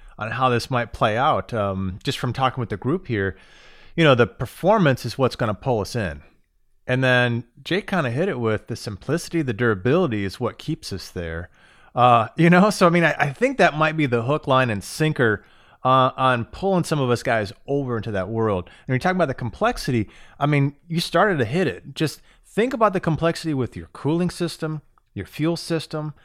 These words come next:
your emission system, you know, with controls on top of it, lubrication system. So many systems are layered on the engine. We haven't even started talking about the transmission. So now going to, you know, especially if you're into drag racing, you're more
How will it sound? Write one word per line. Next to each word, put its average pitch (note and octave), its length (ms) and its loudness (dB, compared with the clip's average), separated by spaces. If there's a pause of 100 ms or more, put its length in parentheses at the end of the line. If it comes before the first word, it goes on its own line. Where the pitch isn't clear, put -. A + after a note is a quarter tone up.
(260)
your A2 140 -4
emission D#3 500 -2
system, D3+ 800 -8
you C3 80 -4
know, A#2+ 120 0
with G#2 220 -10
controls E3 440 0
on E3 220 0
top D#3 300 0
of C#3+ 180 -6
it, C#3+ 160 -4 (220)
lubrication F3 800 2
system. D#3+ 540 -4 (360)
So C4 420 -4
many G#3+ 260 -2
systems D#3 800 -8
are B2+ 140 -2
layered D3 340 -2
on B2+ 120 0
the A2+ 120 -2
engine. B2+ 300 -2 (340)
We A#3 80 -2
haven't C4 120 0
even F3+ 80 2
started - 260 -2
talking F3+ 200 -4
about G#2+ 160 -2
the - 40 -20
transmission. A#2+ 600 -6 (380)
So - 120 -8
now A3 200 2
going D#3+ 320 2
to, C3+ 440 0 (140)
you E3+ 100 -6
know, C3 40 -2
especially B2 380 -4
if A2+ 80 -6
you're A#2 60 -6
into G#2+ 120 -6
drag F3+ 280 2
racing, E3 320 0
you're C3+ 80 -6
more G#2+ 280 -4